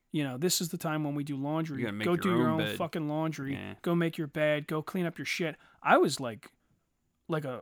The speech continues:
Speaker 1: I was like a
Speaker 2: Like a fish out of water.
Speaker 1: Dude, I was like a moron. I was
Speaker 2: Oof.
Speaker 1: like, "I don't know what the fuck you're talking about.
Speaker 2: Yeah.
Speaker 1: You, you don't have people to come in here and do this for
Speaker 2: I've
Speaker 1: us?
Speaker 2: been
Speaker 1: You don't have a
Speaker 2: cooking
Speaker 1: sta-, you don't have
Speaker 2: my
Speaker 1: your
Speaker 2: whole
Speaker 1: mom,
Speaker 2: life.
Speaker 1: you know, that comes in, in here and fucking does your laundry?"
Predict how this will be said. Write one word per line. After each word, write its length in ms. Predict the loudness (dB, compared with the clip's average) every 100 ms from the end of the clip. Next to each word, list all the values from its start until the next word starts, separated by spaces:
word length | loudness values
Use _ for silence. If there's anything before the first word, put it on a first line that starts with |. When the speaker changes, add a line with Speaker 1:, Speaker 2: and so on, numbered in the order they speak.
| -4 6
Speaker 1:
I 120 | 6
was 160 | 6
like 120 | 2 0
a 140 | -2 -2
Speaker 2:
Like 100 | -4
a 40 |
fish 280 | -2 0 2
out 100 | 0
of 100 | 2
water. 320 | 2 4 2 0
Speaker 1:
Dude, 180 | 4 6
I 80 | 6
was 140 | 4
like 100 | -2
a 60 | -4
moron. 600 | 2 4 4 0 -6 -4
I 100 | 0
was 140 | 2
Speaker 2:
Oof. 60 | 2
Speaker 1:
like, 220 | 0 -6 -8
"I 80 | -4
don't 100 | -2
know 120 | -2 -4
what 180 | -8
the 80 | -10
fuck 280 | -8 -8 -6
you're 80 | -6
talking 340 | -2 -2 -2 -6
about. 220 | -6 -2
Speaker 2:
Yeah. 240 | 0 2
Speaker 1:
You, 120 | 2 2
you 160 | 2
don't 140 | 2 2
have 140 | 0
people 180 | -2 -4
to 60 | -4
come 160 | -2 0
in 80 |
here 80 | 0
and 80 | 0
do 140 | -4 -4
this 160 | -4
for 240 | -2 -2 4
Speaker 2:
I've 120 | 4
Speaker 1:
us? 80 | 4
Speaker 2:
been 200 | -2 -6 -12 _
Speaker 1:
You 80 | 8
don't 120 | 10
have 100 | 10
a 40 | 8
Speaker 2:
cooking 160 | 4
Speaker 1:
sta-, 180 | 4 2
you 140 | 4 6
don't 120 | 8
have 140 | 8 6
Speaker 2:
my 60 |
Speaker 1:
your 80 | 4
Speaker 2:
whole 80 | 6
Speaker 1:
mom, 240 | 6 6 6
Speaker 2:
life. 260 | 2 -8 -2
Speaker 1:
you 140 | 2
know, 180 | 4 4
that 120 | 2 0
comes 200 | -2 0
in, 80 | 0
in 80 | 0
here 180 | 0
and 200 | -2 -4 -10
fucking 340 | -8 -6 -4 -2
does 180 | -2 -2
your 80 |
laundry?" 540 | -4 -2 -2 0 -2